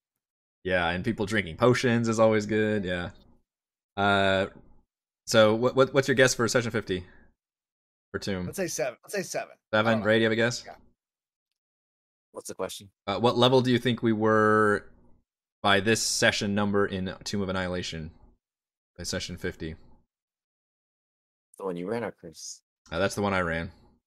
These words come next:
Speaker 1: Well, the one Chris ran was, like, thirteen to twenty, so that one we can't really judge for leveling. <laughs>
Speaker 3: Um, I'll say six.
Speaker 1: Uh, you are correct. You were
Speaker 2: Six.
Speaker 1: only level six
Speaker 2: Okay.
Speaker 1: at level fi-, at session fifty.
Speaker 2: Wow,
Speaker 3: Yeah,
Speaker 2: that
Speaker 3: it
Speaker 2: one,
Speaker 3: took
Speaker 2: yeah.
Speaker 3: forever to level up, I
Speaker 1: Yes.
Speaker 3: think,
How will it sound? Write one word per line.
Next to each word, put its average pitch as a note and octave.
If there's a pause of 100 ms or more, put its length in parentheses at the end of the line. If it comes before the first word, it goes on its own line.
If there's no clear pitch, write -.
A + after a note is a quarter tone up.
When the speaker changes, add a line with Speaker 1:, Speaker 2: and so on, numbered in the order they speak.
(160)
Speaker 1:
Well, G#2
the B2
one D#3+
Chris D3+
ran B2
was, A2
like, G#2+
thirteen G#2+
to F2+
twenty, F2
so F2+
that F2+
one F2+
we F2
can't F2
really E2+
judge F2+
for E2+
leveling. E2+ (380)
<laughs> - (920)
Speaker 3:
Um, F#2+ (300)
I'll -
say G2+
six. - (920)
Speaker 1:
Uh, F2
you E2+
are G2+
correct. - (800)
You G#2
were F#2+
Speaker 2:
Six. -
Speaker 1:
only A#2
level G#2+
six -
Speaker 2:
Okay. A2
Speaker 1:
at E2+
level E2
fi-, F2+
at E2
session F2+
fifty. D#2+ (1120)
Speaker 2:
Wow, C3+
Speaker 3:
Yeah, D3
Speaker 2:
that F3
Speaker 3:
it E3+
Speaker 2:
one, D3+
Speaker 3:
took C3
Speaker 2:
yeah. C#3+
Speaker 3:
forever G2+
to -
level E2
up, D#2
I -
Speaker 1:
Yes. F#2+
Speaker 3:
think, -